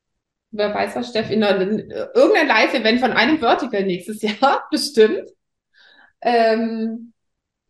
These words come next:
ja, krass. Und, ähm, was ich halt noch so spannend finde, also, ähm, ist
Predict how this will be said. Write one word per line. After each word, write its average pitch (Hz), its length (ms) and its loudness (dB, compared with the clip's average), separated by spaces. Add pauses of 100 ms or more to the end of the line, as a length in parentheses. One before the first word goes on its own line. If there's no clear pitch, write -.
(2000)
ja, 233 220 6
krass. 202 420 -2 (220)
Und, 226 540 2
ähm, 208 720 -2 (1600)
was 240 220 4
ich 285 160 0
halt 330 320 0
noch 254 340 0
so 262 120 -6
spannend 254 320 -4
finde, 269 200 0
also, 220 320 -2
ähm, 214 380 -2
ist 233 320 0